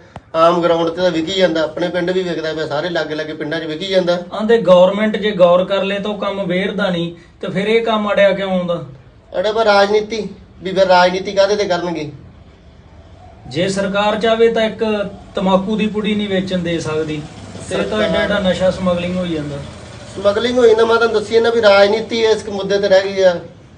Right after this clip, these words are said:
Speaker 1: ਵੀ ਰਾਜਨੀਤੀ ਅੱਜ ਕੱਲ੍ਹ ਆਉਣ ਵਾਲੇ ਸਮੇਂ ਦੇ ਵਿੱਚ ਰਾਜਨੀਤੀ ਨਸ਼ੇ 'ਤੇ ਹੋਈ ਜਾਂਦੀ ਆ ਵੀ ਅਸੀਂ ਨਸ਼ਾ ਬੰਦ ਕਰਾ ਦਿਆਂਗੇ ਜੀ, ਫਲਾਣੇ ਥਾਂ 'ਤੇ ਨਸ਼ਾ ਬੰਦ ਹੋ ਗਿਆ, ਘਰ ਢਾਹ ਦੇ ਨਸ਼ੇ ਵਾਲਿਆਂ ਦੇ, ਆਹ ਕਰਤਾ। ਪਰ ਗਰਾਊਂਡ ਲੈਵਲ 'ਤੇ ਕੁਛ ਹੋਰ ਆ ਤੇ ਉੱਤੇ ਕੁਛ ਹੋਰ ਆ, ਪਰ ਪਤਾ ਹੀ ਆ ਉਹਦਾ।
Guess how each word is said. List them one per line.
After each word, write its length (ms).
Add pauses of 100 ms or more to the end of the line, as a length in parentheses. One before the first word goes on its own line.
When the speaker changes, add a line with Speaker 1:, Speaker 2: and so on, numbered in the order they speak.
(400)
Speaker 1:
ਵੀ 140
ਰਾਜਨੀਤੀ 600
ਅੱਜ 100
ਕੱਲ੍ਹ 260 (680)
ਆਉਣ 180
ਵਾਲੇ 180
ਸਮੇਂ 240
ਦੇ 60
ਵਿੱਚ 180
ਰਾਜਨੀਤੀ 520
ਨਸ਼ੇ 220
'ਤੇ 140
ਹੋਈ 140
ਜਾਂਦੀ 300
ਆ 80
ਵੀ 160
ਅਸੀਂ 160
ਨਸ਼ਾ 300
ਬੰਦ 240
ਕਰਾ 220
ਦਿਆਂਗੇ 300
ਜੀ, 220 (640)
ਫਲਾਣੇ 340
ਥਾਂ 160
'ਤੇ 80
ਨਸ਼ਾ 280
ਬੰਦ 280
ਹੋ 80
ਗਿਆ, 260
ਘਰ 280
ਢਾਹ 200
ਦੇ 140
ਨਸ਼ੇ 280
ਵਾਲਿਆਂ 220
ਦੇ, 280
ਆਹ 160
ਕਰਤਾ। 460 (360)
ਪਰ 140
ਗਰਾਊਂਡ 380
ਲੈਵਲ 280
'ਤੇ 100
ਕੁਛ 200
ਹੋਰ 220
ਆ 80
ਤੇ 100
ਉੱਤੇ 180
ਕੁਛ 200
ਹੋਰ 200
ਆ, 80
ਪਰ 220
ਪਤਾ 240
ਹੀ 140
ਆ 60
ਉਹਦਾ। 200